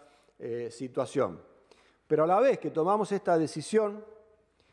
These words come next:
junto a cada uno de los intendentes mencionados en ese,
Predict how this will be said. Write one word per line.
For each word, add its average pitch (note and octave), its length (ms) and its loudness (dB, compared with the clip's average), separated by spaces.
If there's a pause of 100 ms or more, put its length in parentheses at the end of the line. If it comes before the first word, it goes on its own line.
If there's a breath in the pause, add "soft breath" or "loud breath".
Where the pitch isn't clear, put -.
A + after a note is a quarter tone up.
(220 soft breath)
junto F3 560 0
a C#3 140 -2
cada F3+ 320 6
uno F3+ 260 4
de D3+ 80 4
los C#3 260 -4
intendentes D3 920 0 (240 soft breath)
mencionados C#3+ 880 -2
en C#3 160 -6
ese, C#3+ 640 -4